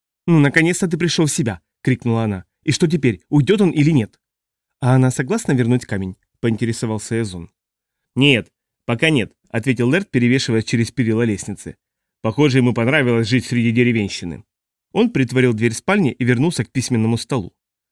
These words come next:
"Ну, я готов. А ты?" "К твоему сведению, мне приходилось жить в куда худших условиях. И мне та жизнь нравилась. Кончай лезть ко мне в мысли. А ты не хочешь запретить мне ходить с открытыми глазами?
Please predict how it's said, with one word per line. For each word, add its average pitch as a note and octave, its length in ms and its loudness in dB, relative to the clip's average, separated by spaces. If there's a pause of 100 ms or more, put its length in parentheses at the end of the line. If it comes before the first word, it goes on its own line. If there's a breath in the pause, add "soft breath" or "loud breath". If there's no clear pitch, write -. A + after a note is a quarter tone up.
(140)
"Ну, A#2 220 2
я A2+ 140 2
готов. A2+ 360 -4 (140)
А G#2+ 100 -4
ты?" G2 240 -6 (600)
"К - 80 -20
твоему C#3 260 4
сведению, C3 560 0 (140)
мне A3+ 180 2
приходилось D#3+ 560 0
жить F#3+ 140 0
в - 60 -20
куда C3 180 -2
худших - 380 -6
условиях. F2+ 520 -6 (480)
И B2+ 80 0
мне E3+ 240 4
та B3+ 160 -2
жизнь D3 320 -2
нравилась. F#2 640 -4 (400)
Кончай A2+ 380 0
лезть C#3+ 200 -2
ко G#2 120 -6
мне G#2 120 0
в A2 80 -2
мысли. G2 400 -8 (600)
А C3 80 -2
ты D3 100 -2
не D#3 120 2
хочешь F3 260 -2
запретить D3+ 460 -2
мне C#3+ 100 0
ходить E3+ 260 -4
с - 60 -2
открытыми C#3+ 460 -2
глазами? A#2+ 500 -4